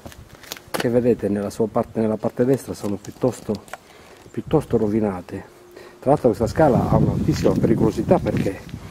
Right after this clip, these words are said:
ha una fortissima pendenza, quindi bisognerebbe procedere molto lentamente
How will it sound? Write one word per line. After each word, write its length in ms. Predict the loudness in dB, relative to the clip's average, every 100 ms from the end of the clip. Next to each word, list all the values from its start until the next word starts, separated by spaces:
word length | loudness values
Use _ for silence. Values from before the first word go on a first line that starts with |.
| -16 -6
ha 80 | 0
una 140 | 0
fortissima 560 | 0 0 4 4 2 0
pendenza, 600 | -4 -8 -8 -10 -12 -16 -18 -20 -20 -20 -20 -20 -20 -20 -20 -20 -4
quindi 220 | 0 0
bisognerebbe 400 | 0 2 2 2
procedere 500 | 2 0 2 2 2
molto 320 | 4 2 2 -2
lentamente 680 | -2 -4 -4 -6 -4 -4